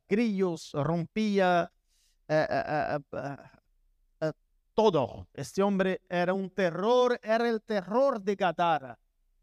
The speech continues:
el endemoniado gadareno. Y cuando él vio a Jesús de una vez, sometióse y dijo, "Que no me atormentes", porque él sabe que el poder mayor, el poder más grande, ya se había acercado a él.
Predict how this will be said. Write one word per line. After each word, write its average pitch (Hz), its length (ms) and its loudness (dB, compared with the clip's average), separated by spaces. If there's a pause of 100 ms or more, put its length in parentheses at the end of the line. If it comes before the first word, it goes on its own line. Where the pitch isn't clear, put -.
el 196 160 -2
endemoniado 170 600 -4
gadareno. 143 460 -4
Y 160 40 -4
cuando 311 280 2
él 311 120 0
vio 311 200 0
a 262 100 2
Jesús 269 340 -4
de 294 80 -2
una 302 200 -2
vez, 247 320 -2 (800)
sometióse 294 1080 2 (960)
y 214 140 2
dijo, 208 500 -2 (960)
"Que 240 140 2
no 247 140 2
me 254 140 0
atormentes", 277 1160 0
porque 208 260 -4
él 226 120 -2
sabe 233 420 0
que 202 100 -4
el 196 100 -4
poder 180 440 0
mayor, 220 580 2 (100)
el 160 120 -6
poder 160 320 -4
más 247 220 -2
grande, 359 460 2
ya 175 120 -4
se - 160 -6
había 202 380 0 (100)
acercado 214 680 0
a 233 120 4
él. 233 300 2